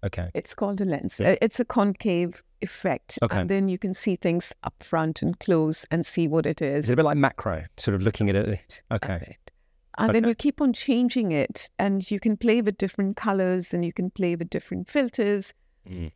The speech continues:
Speaker 2: And that is what it does, and it gives you a different impression. So if you've got a painting where you've painted reds and blues, you might want to do a lens and see how it looks in black and white, and
Speaker 1: Mm.
Speaker 2: then come back and make a decision.
Speaker 1: Ah, so it gives you a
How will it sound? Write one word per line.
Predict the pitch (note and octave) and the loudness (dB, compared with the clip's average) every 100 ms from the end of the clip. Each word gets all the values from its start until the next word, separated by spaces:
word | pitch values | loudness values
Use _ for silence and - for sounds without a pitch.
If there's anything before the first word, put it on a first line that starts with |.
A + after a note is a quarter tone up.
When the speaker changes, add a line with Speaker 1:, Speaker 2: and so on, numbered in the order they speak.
| _ | _
Speaker 2:
And | G#3+ G3+ | -4 -2
that | G3+ G#3+ | 0 2
is | A3 G3+ | 2 0
what | F#3+ F#3 | 0 2
it | F#3+ | 0
does, | A3 E3 D#3 - - | 4 4 2 -2 0
and | F#3 | 2
it | F#3 | 2
gives | - G3 - | 0 -4 -2
you | F#3 F#3 | -2 0
a | |
different | E3+ F#3 F#3 F3+ | 0 -2 -4 -4
impression. | F3+ - G3+ F#3+ F3+ | -4 -2 -2 0 -2
So | F3+ F3 | -2 -2
if | F3 | -2
you've | F3 F3 | -4 0
got | F#3+ | 0
a | F3 | 0
painting | G#3 E3+ E3 F3 | 0 -2 0 0
where | E3 | 0
you've | D#3 - | -2 -2
painted | E3 D#3 F3+ - | -4 -2 -4 0
reds | D3+ D#3+ - | 2 2 0
and | D#3 D#3 | -2 2
blues, | G3 F#3 F3+ - _ _ _ | 2 2 0 -4 _ _ _
you | F#3 | -2
might | F3 E3+ F3+ - | 0 2 0 0
want | F3 E3 | 0 0
to | - | -4
do | - F3+ E3+ - | -2 2 2 0
a | - | 0
lens | E3 D3+ D#3+ - | 2 4 2 -2
and | F3 | -6
see | - D#3+ | -2 -2
how | G3 | 0
it | D#3+ - | -2 0
looks | D3 - | 0 0
in | D#3+ | -4
black | D#3 - - | -2 -4 -4
and | F3+ | -2
white, | A#3 B3 E3 - | 0 0 -2 -2
and | G#2+ F#3+ | -2 0
Speaker 1:
Mm. | F3+ | 0
Speaker 2:
then | F3+ F3+ | 0 -2
come | F#3+ | -4
back | E3+ E3 - | -4 -6 -4
and | E3+ | -4
make | D#3+ - | -4 -6
a | |
decision. | F#3 F#3 - - - - _ | -8 -6 -6 -4 -6 -8 _
Speaker 1:
Ah, | - D3 C3+ | 2 6 6
so | - C3 | 4 0
it | A#2+ - | -2 0
gives | D3 C#3+ G#2+ | 2 2 2
you | A#2+ | 2
a | A#2 | 4